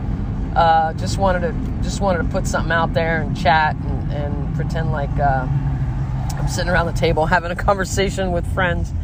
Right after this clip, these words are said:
I don't have any friends. You guys are my friends. So, uh, thanks for listening, and, uh, have a great day today.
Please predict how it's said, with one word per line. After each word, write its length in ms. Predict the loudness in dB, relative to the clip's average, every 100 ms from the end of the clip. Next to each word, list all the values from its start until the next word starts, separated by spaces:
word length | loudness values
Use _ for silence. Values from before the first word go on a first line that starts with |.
| -4 -4
I 20 |
don't 80 | 0
have 140 | 0 0
any 120 | -4
friends. 400 | -4 -4 -4 -6 -6 -6 -6 -6 -4
You 100 | 0
guys 200 | 0 0
are 40 |
my 120 | -2
friends. 400 | -2 -4 -4 -4 -4 -4 -6 -4
So, 320 | 2 4 4
uh, 200 | 4 2
thanks 280 | 0 0 0
for 100 | 0
listening, 580 | 0 0 -2 -2 -2
and, 580 | -2 -2 0 2 0 -2 -8 -10 -10 -12 -6
uh, 400 | 2 4 4 0 -4 -12 -10
have 260 | -4 -2 -2
a 40 |
great 380 | -2 0 0 0
day 160 | 0
today. 400 | 2 2 2 0